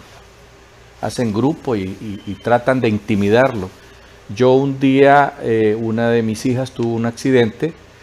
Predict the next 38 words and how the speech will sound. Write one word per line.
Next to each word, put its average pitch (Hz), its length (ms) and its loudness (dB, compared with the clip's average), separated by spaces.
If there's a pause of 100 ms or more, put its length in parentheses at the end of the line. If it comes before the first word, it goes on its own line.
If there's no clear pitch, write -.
(200)
de 113 160 2
una 123 240 4
moto 160 460 2 (500)
que 98 140 -6
no 101 160 -2
hizo 113 280 4
alto, 139 380 2 (460)
y 208 60 -10
ella 208 200 2
venía 214 260 2
circulando 131 540 2
y 120 40 2
la 104 100 0
moto 110 240 -2
le 107 100 0
fue 110 140 0
a - 20 -16
pegar 110 240 2
en 107 100 0
la 101 100 -2
puerta 104 420 -2
a 64 80 -8
ella. 57 100 -12 (1600)
Eh, 110 280 0
ella 113 140 4
se 131 120 0
bajó 113 200 2
nerviosa, 123 580 2
como, 101 360 -4 (420)
como 104 260 -4
es - 280 -10
natural 117 640 2
en, 104 260 -2
en, 95 380 -8
en 95 200 -10
los, 90 300 -14
en 92 240 -10
las, - 460 -14